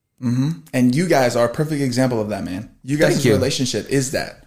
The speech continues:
Speaker 2: Thank
Speaker 1: Where you
Speaker 2: you.
Speaker 1: guys are, you guys are both own people. You guys are both successful, love what you do, passionate, strong, you know, and you guys were able to build something, build an
Speaker 2: Mm-hmm.
Speaker 1: empire together.
Speaker 2: Mm-hmm.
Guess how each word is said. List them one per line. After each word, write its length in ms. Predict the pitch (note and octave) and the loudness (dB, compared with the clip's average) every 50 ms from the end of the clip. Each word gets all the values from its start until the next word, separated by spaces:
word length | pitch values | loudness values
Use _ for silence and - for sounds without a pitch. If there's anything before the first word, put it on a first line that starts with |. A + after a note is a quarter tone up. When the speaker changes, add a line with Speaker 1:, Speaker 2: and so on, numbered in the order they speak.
| _ _ | _ _
Speaker 2:
Thank 160 | - A#2+ B2+ C3 | 0 2 4 4
Speaker 1:
Where 40 | D3 | 6
you 60 | D#3+ | 6
Speaker 2:
you. 40 | F3 | 4
Speaker 1:
guys 100 | E3 D3+ | 4 4
are, 60 | D3+ D3 | 2 0
you 60 | C#3 | 2
guys 220 | C3+ D3 C#3+ - B2+ | 2 0 0 0 -4
are 40 | |
both 420 | A2+ A#2 C3 C3+ D#3 F3 - - - - | -2 2 4 4 4 2 0 -4 -2 2
own 280 | C3+ C#3 D3+ D#3+ D#3+ D#3 | 2 4 4 2 0 0
people. 420 | E3 D#3 D3 D3 C#3+ C#3+ F3 F#3+ - | -2 -2 0 2 0 0 0 0 0
You 60 | B2+ | 4
guys 160 | C3+ C3+ C3 B2 | 4 4 4 2
are 60 | A2+ | 2
both 200 | G#2+ B2+ C3+ C3+ | 2 2 2 2
successful, 540 | - C3+ B2 - C#3+ D3 - D3+ D3+ C#3+ B2 | 0 -4 -4 -2 -2 -2 -2 -2 -2 0 2
love 180 | B2 C3 C#3+ | 2 2 2
what 140 | C#3 C#3 - | 0 -2 -6
you 80 | C3+ B2 | -4 0
do, 180 | C3 C#3+ D3 | 2 2 2
passionate, 600 | C#3+ C#3+ - A#2+ A#2+ C#3+ - - C#3 D3 C#3+ C#3 | 2 0 -2 -2 -2 -2 0 0 2 2 2 2
strong, 540 | - - - B2+ B2 C3 C3+ C3 C3 B2+ B2+ - - - - - - - | 0 -2 0 2 2 4 4 4 2 2 -2 -6 -16 -20 -20 -20 -8 -2
you 100 | B2 B2+ | 0 0
know, 240 | A2+ G#2+ G#2 G#2+ A2 - | 0 0 -2 -4 -6 -2
and 180 | - B2+ B2+ B2+ | 2 4 4 4
you 80 | C3+ | 4
guys 220 | C3 C#3+ C#3 C3+ C3 | 4 4 2 4 4
were 80 | C3+ | 2
able 100 | C3+ C3+ C3 | 2 2 2
to 60 | B2 | 0
build 260 | A2+ A#2 C3+ C#3 C#3 | 2 2 4 4 2
something, 300 | - C#3+ B2+ B2+ B2 B2 | 2 2 2 2 4 4
build 160 | B2+ C#3 B2 B2+ | 4 4 4 4
an 100 | C#3+ D3 | 2 2
Speaker 2:
Mm-hmm. 80 | C#3+ | 0
Speaker 1:
empire 400 | D3 D#3+ D#3 C#3+ C3+ A#2+ A#2 G#2 G#2 | 0 0 0 -2 -2 -2 -2 -2 -2
together. 340 | - A2 G#2+ B2 B2 A2 A2+ | -4 -2 0 2 2 2 0
Speaker 2:
Mm-hmm. 360 | A2 A#2 B2 - - - | -2 -2 -4 -6 -10 -16